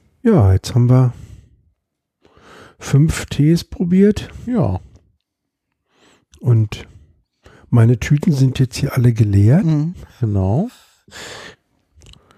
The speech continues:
Speaker 2: Ja, noch ein Fazit vielleicht?
Speaker 3: Ähm, also für mich persönlich war das eine totale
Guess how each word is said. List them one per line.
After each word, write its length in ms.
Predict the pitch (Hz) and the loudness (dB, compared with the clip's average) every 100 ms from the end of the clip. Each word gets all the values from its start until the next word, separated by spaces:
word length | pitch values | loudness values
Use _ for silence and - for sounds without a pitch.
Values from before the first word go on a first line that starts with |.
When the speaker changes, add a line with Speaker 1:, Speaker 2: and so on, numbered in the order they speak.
| _ _ _ _ _ _ _ _ | _ _ _ _ _ _ _ _
Speaker 2:
Ja, 320 | - 208 117 110 | 0 2 2 2
noch 180 | 127 | 2
ein 100 | 139 127 | 2 0
Fazit 720 | 135 123 151 - 240 285 - | 0 2 0 0 -2 -2 -4
vielleicht? 760 | - 226 226 240 359 - - - - _ _ _ _ _ _ _ _ _ _ _ _ _ _ _ _ _ | -4 0 2 2 -2 -10 -14 -16 -18 _ _ _ _ _ _ _ _ _ _ _ _ _ _ _ _ _
Speaker 3:
Ähm, 500 | 151 156 156 151 143 - - | 0 2 2 0 -4 -10 -6
also 360 | 147 151 147 | 0 2 2
für 400 | 131 - - 147 | -2 -10 -6 0
mich 400 | 143 190 - - | 2 2 -2 -6
persönlich 560 | - 135 131 170 196 - | -2 0 2 2 0 0
war 60 | |
das 200 | 135 135 | -2 2
eine 120 | 143 127 _ | 0 0 _
totale 440 | - - 147 165 | -12 -2 0 2